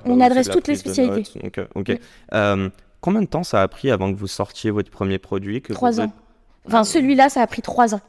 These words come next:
Speaker 2: Quand
Speaker 1: En
Speaker 2: même.
Speaker 1: fait, euh, G P T trois,
Speaker 2: Mhm.
Speaker 1: on, nous, on a écrit un blog post en deux mille vingt. Enfin, euh, G P T, hum, trois point cinq, c'était il y a à peu près, un peu plus d'un an
Speaker 2: Ouais,
Speaker 1: que le
Speaker 2: deux mille vingt-deux.
Speaker 1: truc a été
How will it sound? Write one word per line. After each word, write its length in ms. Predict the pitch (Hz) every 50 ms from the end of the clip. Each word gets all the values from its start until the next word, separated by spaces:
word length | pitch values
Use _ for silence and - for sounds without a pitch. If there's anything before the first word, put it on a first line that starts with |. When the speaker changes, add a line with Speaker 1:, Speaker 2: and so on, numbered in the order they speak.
| -
Speaker 2:
Quand 100 | - -
Speaker 1:
En 40 | 113
Speaker 2:
même. 80 | - 226
Speaker 1:
fait, 240 | - 269 262 - 269
euh, 240 | 233 208 208 208 208
G 120 | 196 233
P 120 | - 240 208
T 160 | - 233 -
trois, 420 | - - - 247 190 - - - -
Speaker 2:
Mhm. 300 | - 113 107 110 113 131 135 -
Speaker 1:
on, 420 | - 208 214 214 208 208 202 196 196
nous, 140 | 214 240 247
on 180 | 247 233 214
a 140 | 196 180 180
écrit 340 | 190 - - - 226 208 202
un 100 | 190 180
blog 220 | 180 202 202 190
post 240 | - - 233 233 -
en 100 | 214 185
deux 140 | 190 208 214
mille 180 | 220 233 233
vingt. 140 | 214 214 202 208
Enfin, 220 | 170 - 190 170 - 269 - - - - - _ _ - -
euh, 300 | - 180 180 180 185 190
G 140 | 180 202 202
P 140 | - 208 196
T, 380 | - - 208 202 196 202 - -
hum, 300 | 190 190 208 208 214 220 226 -
trois 520 | - - - 214 202 190 190 - _ _ _
point 260 | - - 202 185 185 185
cinq, 420 | - - 214 196 196 - - - _ _ _ _ - _ _ - - - _ -
c'était 340 | - - - 180 - 185 180
il 80 | 175
y 60 | 170 165
a 180 | 165 165 160 180
à 160 | - - 185
peu 120 | 160 208 196
près, 240 | - - 202 185 185 -
un 80 | 196 185
peu 100 | 208 190
plus 160 | - 202 190
d'un 220 | 180 220 226 226 226
an 100 | 208 - -
Speaker 2:
Ouais, 240 | 107 98 98 101 101
Speaker 1:
que 100 | 98 98
le 20 |
Speaker 2:
deux 0 |
mille 80 | 95 - 208 202 214 196
vingt-deux. 0 |
Speaker 1:
truc 400 | 196 196 226 233 240 226 208 208
a 160 | 190 185 180
été 160 | 175 196